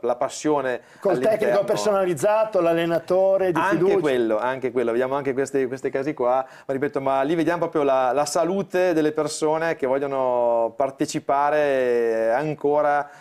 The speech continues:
Speaker 1: eh, con un micro agonismo, mettiamola così.
Speaker 2: Le iscrizioni
Speaker 1: Però,
Speaker 2: sono
Speaker 1: ecco,
Speaker 2: ancora
Speaker 1: eh,
Speaker 2: aperte per chi
Speaker 1: sì,
Speaker 2: vuol
Speaker 1: sì.
Speaker 2: venire qui. Quando è? Tredici? No,
Speaker 1: No, le,
Speaker 2: quattordici?
Speaker 1: le date
Speaker 2: Eh.
Speaker 1: sono il quindici e il
Speaker 2: Eh, sì.
Speaker 1: sedici e diciassette, perché facciamo cinque gare tra Super Gigante, Gigante Speciale in questo caso qua,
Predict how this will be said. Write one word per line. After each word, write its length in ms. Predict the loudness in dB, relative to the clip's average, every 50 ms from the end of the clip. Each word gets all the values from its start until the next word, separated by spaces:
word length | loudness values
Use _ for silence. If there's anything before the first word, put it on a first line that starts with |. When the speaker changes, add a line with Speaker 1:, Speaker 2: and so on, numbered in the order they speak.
| -18 -8
Speaker 1:
eh, 220 | -4 -4 -2 -2 -4
con 180 | -4 -6 -6
un 140 | -4 -6 -6
micro 580 | -4 -6 -6 -4 -2 -2 0 2 2 2 0 -2
agonismo, 600 | -2 -2 -2 -2 -2 -2 -2 -4 -4 -6 -6 -8
mettiamola 320 | -6 -4 -4 -2 -4 -4
così. 200 | -4 -4 -4 -2
Speaker 2:
Le 80 | -2 0
iscrizioni 380 | 0 0 2 2 2 2 2
Speaker 1:
Però, 20 | 2
Speaker 2:
sono 160 | 0 0 0
Speaker 1:
ecco, 120 | 2 2
Speaker 2:
ancora 180 | 2 0 0 2
Speaker 1:
eh, 40 | 2
Speaker 2:
aperte 300 | 2 2 0 -2 -4 -6
per 140 | -6 -6 -6
chi 80 | -4
Speaker 1:
sì, 60 | -2
Speaker 2:
vuol 120 | 0 0 0
Speaker 1:
sì. 60 | 0
Speaker 2:
venire 200 | -2 -2 -2 -2
qui. 140 | -2 -2 -2
Quando 220 | -2 -2 0 0
è? 80 | 0 0
Tredici? 520 | 0 0 0 0 0 -2 -4 -4 -4 -2 0
No, 220 | 0 -2 -2 -2 -2
Speaker 1:
No, 140 | -2 0 0
le, 80 | 2
Speaker 2:
quattordici? 240 | 2 2 2 2 0
Speaker 1:
le 60 | 0
date 180 | 0 0 0 -2
Speaker 2:
Eh. 40 | -2
Speaker 1:
sono 220 | -2 -2 -2 -2
il 100 | -4 -4
quindici 460 | -4 -4 -2 -2 -2 -2 -2 0 0
e 20 | 0
il 60 | 0
Speaker 2:
Eh, 40 | 0
sì. 60 | 0
Speaker 1:
sedici 200 | 0 0 0 0
e 240 | -2 -2 -2 -2 -2
diciassette, 560 | -2 -4 -4 -6 -4 -2 -4 -4 -4 -4 -4
perché 240 | -4 -4 -4 -6 -6
facciamo 480 | -6 -6 -4 -4 -4 -2 -2 -2 -2 -4
cinque 400 | -6 -8 -8 -8 -4 -4 -2 -2
gare 300 | 0 0 0 0 -2 -2
tra 180 | -2 -2 -2
Super 400 | -2 -4 -6 -6 -4 -4 -4 -6
Gigante, 800 | -8 -8 -4 -4 -2 0 0 0 -2 -2 -4 -6 -6 -4 -4 -4
Gigante 1300 | -2 -2 -2 -2 -2 -2 -2 -4 -6 -4 -4 -2 0 0 0 2 2 2 0 0 0 -2 -2 -4 -4 -6
Speciale 480 | -6 -6 -8 -4 -2 -2 0 0 -2
in 80 | -4 -8
questo 220 | -12 -10 -10 -8
caso 240 | -6 -6 -6 -6 -4
qua, 340 | -2 0 0 0 0 -2